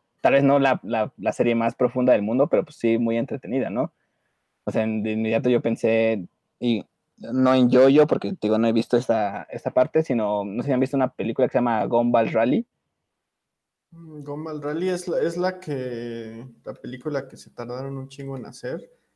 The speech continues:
Speaker 2: que está súper cañón animada.
Speaker 1: No, es
Speaker 2: ¿Cuál
Speaker 1: este,
Speaker 2: era?
Speaker 1: esa, Red, ese es Red Line.
Speaker 2: Ah, Red
Speaker 1: Pero
Speaker 2: Line, sí, sí, sí. No, no, no,
Speaker 1: Gumball Rally no,
Speaker 2: entonces
Speaker 1: es una película, mm, setentera,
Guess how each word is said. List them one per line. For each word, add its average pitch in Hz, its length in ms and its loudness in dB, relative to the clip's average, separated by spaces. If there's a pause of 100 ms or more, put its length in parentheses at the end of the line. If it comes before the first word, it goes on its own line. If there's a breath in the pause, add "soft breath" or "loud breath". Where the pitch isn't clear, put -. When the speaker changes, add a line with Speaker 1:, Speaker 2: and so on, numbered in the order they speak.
(400)
Speaker 2:
que 127 60 -10
está 120 240 -10
súper 120 460 -8 (180)
cañón 117 300 -12
animada. 127 480 -12 (640)
Speaker 1:
No, 143 200 2
es 160 100 0
Speaker 2:
¿Cuál 180 80 2
Speaker 1:
este, 123 320 2
Speaker 2:
era? 139 80 0
Speaker 1:
esa, 156 320 4
Red, 147 260 4
ese 160 180 4
es 160 80 2
Red 151 180 4
Line. 180 260 4 (400 soft breath)
Speaker 2:
Ah, 131 180 -6
Red 131 140 -6
Speaker 1:
Pero 127 140 2
Speaker 2:
Line, 120 340 4
sí, 127 60 -16 (100)
sí, 117 80 -20
sí. - 40 -20 (280)
No, 139 120 -6
no, 160 80 -2
no, 156 100 -2
Speaker 1:
Gumball 156 200 2
Rally 160 120 4
no, 165 60 0
Speaker 2:
entonces 165 180 4
Speaker 1:
es - 40 -10
una 185 160 2
película, 131 800 4
mm, 113 300 -4
setentera, 127 720 2